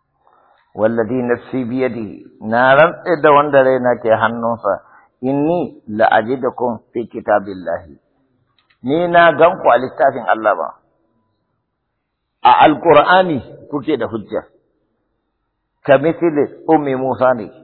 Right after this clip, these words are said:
Kamar uwar annabi Musa. Ga albashi, ga kuma tana aikin Allah. Hmm.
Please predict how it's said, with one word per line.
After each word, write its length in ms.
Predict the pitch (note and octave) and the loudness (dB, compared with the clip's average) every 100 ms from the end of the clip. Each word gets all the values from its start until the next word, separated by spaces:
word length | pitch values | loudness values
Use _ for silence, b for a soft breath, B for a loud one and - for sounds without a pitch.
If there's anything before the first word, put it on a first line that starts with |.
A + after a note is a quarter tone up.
| _ _ _ _ _ _ _ _ _ _ _ _ - | _ _ _ _ _ _ _ _ _ _ _ _ 0
Kamar 300 | D3 E3+ D#3+ | 4 4 4
uwar 160 | F3 E3+ | 4 4
annabi 320 | D#3+ C3+ B2 A2+ | 2 -2 -4 -6
Musa. 480 | G#2 - - - _ _ _ - | -10 -12 -18 -20 _ _ _ -6
Ga 160 | A2+ G#2+ F2+ G#2+ | -2 2 2 0
albashi, 480 | A2+ C#3+ B2 B2+ C#3+ - | 2 2 2 -2 -14 -6
ga 140 | F#2+ F#2+ | -4 -2
kuma 160 | A#2+ | -2
tana 200 | A2 B2 G2 | -4 -4 -4
aikin 200 | G#2 F#2+ | -6 -10
Allah. 300 | E2 E2+ D#2+ _ _ _ _ _ _ _ _ _ _ _ _ _ _ _ _ | -14 -14 -16 _ _ _ _ _ _ _ _ _ _ _ _ _ _ _ _
Hmm. 320 | C#3+ C#3 D3+ | -14 -8 -8